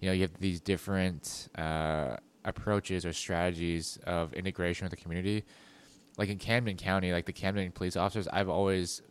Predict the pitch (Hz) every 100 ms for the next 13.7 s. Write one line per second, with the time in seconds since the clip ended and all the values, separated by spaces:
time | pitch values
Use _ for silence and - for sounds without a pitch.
0 | - 87 - - 98 92 90 92 87 80
1 | 90 85 90 92 80 98 98 80 - -
2 | - - - - - 101 92 101 - 101
3 | - 101 110 98 85 - 110 101 90 90
4 | 92 92 80 87 85 82 82 - 80 101
5 | 85 71 107 92 82 80 87 87 98 95
6 | - _ _ - _ _ - - 107 107
7 | 110 95 95 90 92 95 80 - 87 -
8 | 101 98 - - 95 95 87 82 - -
9 | - - - - 107 - 101 92 80 90
10 | 87 87 85 90 85 92 - 90 87 85
11 | 90 90 80 85 85 82 - - - -
12 | - - - 104 104 - - 98 95 90
13 | 107 - 95 92 87 95 87